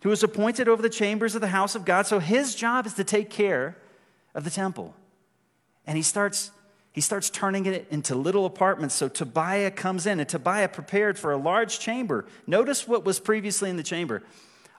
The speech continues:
All the offerings people had given to God. Hey, let's get all these offerings away, right? The grain, the wine, all of this that's given to God. And see, that stuff was supposed to be given to God, but it was also to feed the Le-, the priests and the Levites.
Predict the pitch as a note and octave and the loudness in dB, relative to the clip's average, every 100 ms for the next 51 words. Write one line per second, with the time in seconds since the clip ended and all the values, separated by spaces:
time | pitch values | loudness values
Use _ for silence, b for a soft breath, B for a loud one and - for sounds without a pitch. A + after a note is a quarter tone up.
0 | _ D#3 G3 - D3 E3 - D3+ - D3 | _ 2 2 2 2 2 0 -6 -4 -6
1 | C#3+ C3 G#2 A2+ G#2 F#2 F2 D2+ - - | -4 -4 -4 -6 -6 -8 -10 -10 -16 -20
2 | _ _ _ _ _ _ _ _ _ _ | _ _ _ _ _ _ _ _ _ _
3 | E3 F#3 B3 - D4 C#4+ C#4 A#3 G#3 D#3+ | 2 4 2 6 8 8 6 4 2 6
4 | F3+ G3 F#3+ E3 B2+ A#2 B2 A2+ G2 G#2 | 8 6 4 2 2 0 0 2 2 4
5 | F3+ F#3+ C#3 D#3+ E3 G3 G3 E3 D3 E3+ | 2 2 0 4 4 4 0 2 4 4
6 | F#3+ G3 D#3 F#3+ A3+ G3+ G3+ E3+ - F#3 | 4 2 2 2 2 2 0 -2 0 0
7 | G3 F#3+ F#3 F3 G#3+ F3 G#3 B3 - A#3+ | 4 2 2 0 -2 2 2 2 2 0
8 | G#3 F#3+ - F#3+ F#3 D#3 D#3 F3+ A3 G3 | 0 -2 0 -2 -2 -2 0 0 2 2
9 | D#3+ D#3 B B D#3 E3+ D#3+ F3+ G3 G3 | 2 0 B B -4 -2 2 2 2 -2
10 | D3+ - F3+ E3 C3+ B2+ D3+ B2+ C#3 - | -4 -4 -6 -4 -2 -2 -2 -4 -4 0
11 | F3 - C3+ C3+ G#2 E2+ E2+ - | 0 0 -2 -2 -4 -6 -10 -14